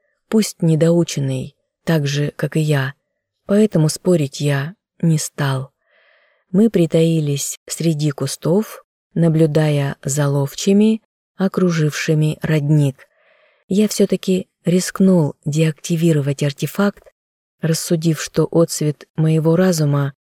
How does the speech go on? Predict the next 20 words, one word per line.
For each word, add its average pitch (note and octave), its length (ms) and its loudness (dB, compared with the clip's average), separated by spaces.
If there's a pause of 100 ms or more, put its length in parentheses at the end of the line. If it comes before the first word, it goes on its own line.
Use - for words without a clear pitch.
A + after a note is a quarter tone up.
(180)
все - 220 0
же E3 140 0
куда G3 260 0
менее D3+ 480 0
ярок, E3 440 -2 (420)
чем D#3+ 240 0
все D#3+ 200 -4
те, F3+ 220 0
кто - 360 0
собрался D#3 640 -2
внизу, D#3 560 2 (420)
где D#3 200 0
сейчас D#3 460 -4
кипит - 540 -4
битва. C#3 560 -2 (640)
Краем F3+ 380 2
глаза D#3+ 520 0
заметил, D#3+ 520 0
что - 240 -6
Габи C#3+ 440 0